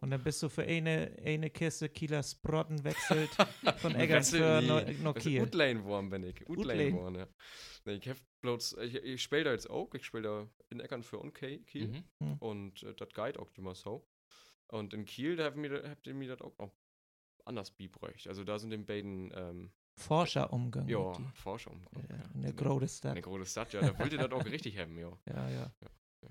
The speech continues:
Speaker 2: Und dann, ähm, ich glaub, wenn ich, als ich so dörtein wär oder sowas, da hätt man, mein Vater mit mir anfangen, Englisch zu sp-, zu sprechen. Wie
Speaker 3: Okay.
Speaker 2: mein Englisch-Noten in, in der Schule, wenn ich go.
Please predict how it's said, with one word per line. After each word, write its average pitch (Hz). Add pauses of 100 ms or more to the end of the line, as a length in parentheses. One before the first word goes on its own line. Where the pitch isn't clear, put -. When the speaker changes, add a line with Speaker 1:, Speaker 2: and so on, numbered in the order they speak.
Speaker 2:
Und 107
dann, 165
ähm, 113 (520)
ich -
glaub, 135
wenn 127
ich, 117 (440)
als -
ich 110 (300)
so 95 (540)
dörtein 87
wär 80
oder 85
sowas, 85 (280)
da 110
hätt -
man, 120
mein 117
Vater 135
mit 127
mir 127
anfangen, 123 (100)
Englisch 143
zu -
sp-, - (200)
zu 98
sprechen. - (340)
Wie 104
Speaker 3:
Okay. -
Speaker 2:
mein 107
Englisch-Noten 107
in, 101
in 104
der 95
Schule, 151
wenn 85
ich 82
go. 82